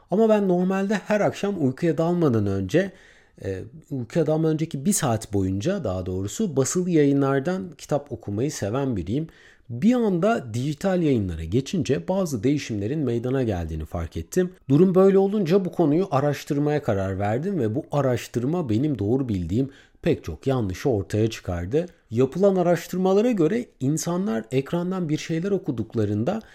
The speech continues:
yazılı basından okudukları kadar konuyu anlayamıyorlarmış. Ya, işin ilginç yanı ise bu araştırmalara katılan pek çok kişi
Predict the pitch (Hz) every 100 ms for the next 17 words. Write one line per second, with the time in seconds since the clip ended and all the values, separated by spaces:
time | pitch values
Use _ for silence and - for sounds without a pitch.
0 | - _ 107 113 117 196 190 160 - 143
1 | 165 160 107 - 127 135 165 175 - 95
2 | 90 - 185 180 143 196 - 110 113 131
3 | 131 101 87 87 95 123 185 - - -
4 | _ - - _ 120 - 240 - 135 160
5 | 240 - 208 170 143 139 262 254 170 123
6 | 220 - 165 165 - 180 160 160 156 180
7 | 185 - 135 160 160 123 85 - 214 -
8 | 123 101 - 226 - 160